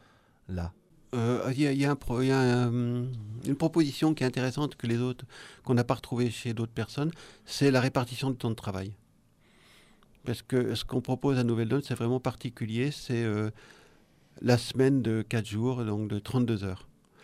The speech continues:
Speaker 2: Parce que le, le temps moyen de travail en France, il est quand même de trente-neuf heures, hein, malgré les trente-cinq heures, avec toutes les heures supplémentaires et tout ça. Le temps moyen de travail pour les gens qui travaillent, c'est
Speaker 1: Mmh.
Speaker 2: trente-neuf heures,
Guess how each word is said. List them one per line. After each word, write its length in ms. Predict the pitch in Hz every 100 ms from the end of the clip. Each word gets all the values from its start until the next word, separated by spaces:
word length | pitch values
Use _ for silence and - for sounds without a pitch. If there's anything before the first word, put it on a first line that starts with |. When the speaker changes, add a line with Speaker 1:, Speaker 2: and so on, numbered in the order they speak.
| - - _
Speaker 2:
Parce 160 | 117
que 120 | - 131
le, 180 | 123
le 140 | 131 139
temps 180 | 156 156
moyen 280 | 143 139
de 60 | 131
travail 420 | 123 127 120 120
en 80 | 110
France, 360 | - 143 156 -
il 100 | 110
est 60 |
quand 140 | - 113
même 140 | 139
de 80 | 120
trente-neuf 440 | 110 120 - 113
heures, 260 | 104 101 92 - _
hein, 180 | 104 107 117 - -
malgré 300 | 107 101 110
les 80 | 107
trente-cinq 440 | - 101 95 98
heures, 140 | 127 117
avec 160 | 101
toutes 180 | - 117
les 120 | 104
heures 100 | 101
supplémentaires 580 | - - 90 - 110 117
et 40 |
tout 120 | 107 -
ça. 180 | 123 143 - - - - - -
Le 140 | 120
temps 180 | - 139
moyen 300 | 127 131 127
de 100 | 123
travail 300 | - 131 131
pour 160 | 143
les 80 | 156
gens 160 | 147 175
qui 80 | -
travaillent, 420 | 135 120 104 92 - - _ _ _ -
c'est 60 |
Speaker 1:
Mmh. 40 | 107
Speaker 2:
trente-neuf 360 | 110 113 107
heures, 220 | 120 170